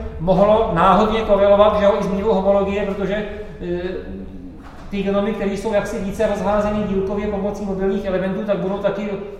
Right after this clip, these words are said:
delší dobu izolovaný, budou tím pádem taky mít víc mutací, že jo? To jako je celkem logický, že by tak bylo. Takže by to mohlo korelovat klidně i náhodně. Například. Nebo by to mohlo korelovat nějakým mechanismem, který je složitější, ještě ho nechápeme samozřejmě, jo? To nejde vyloučit.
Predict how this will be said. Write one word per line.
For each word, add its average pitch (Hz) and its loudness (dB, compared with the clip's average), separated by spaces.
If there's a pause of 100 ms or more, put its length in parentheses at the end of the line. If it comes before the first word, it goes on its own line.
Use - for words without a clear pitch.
(200)
delší 175 -4
dobu 196 -4
izolovaný, 190 2
budou 190 -4
tím 190 -4
pádem 196 2
taky 190 -2
mít 196 -4
víc 196 -6
mutací, 170 -2
že 143 -4
jo? 135 -4
To 156 -2
jako 156 -2
je 175 -4
celkem 180 -4
logický, 180 -6
že 180 -8
by 190 -8
tak 196 -4
bylo. 156 -2 (880)
Takže 160 -6 (520)
by 165 0
to 202 2
mohlo 202 6
korelovat 196 4
klidně 196 -2
i 190 0
náhodně. 165 -4 (800)
Například. 165 -4
Nebo 180 -2
by 190 -2
to 226 -2
mohlo 214 4
korelovat 208 4
nějakým 208 0
mechanismem, 202 -4
který 185 -2
je 196 -4
složitější, 175 -8
ještě 196 -8
ho 202 -6
nechápeme 180 -4
samozřejmě, 156 -6
jo? 143 -6
To 175 -8
nejde 170 -4
vyloučit. 170 -4